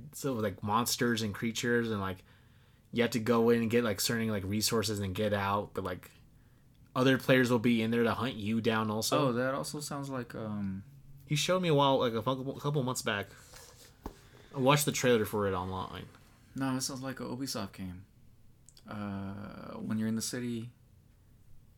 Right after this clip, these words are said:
Speaker 1: Not that one.
Speaker 2: Not that one?
Speaker 1: No.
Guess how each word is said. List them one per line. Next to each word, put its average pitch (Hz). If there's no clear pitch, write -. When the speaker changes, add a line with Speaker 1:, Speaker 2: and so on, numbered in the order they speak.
Speaker 1:
Not 98
that -
one. -
Speaker 2:
Not 95
that 113
one? 110
Speaker 1:
No. -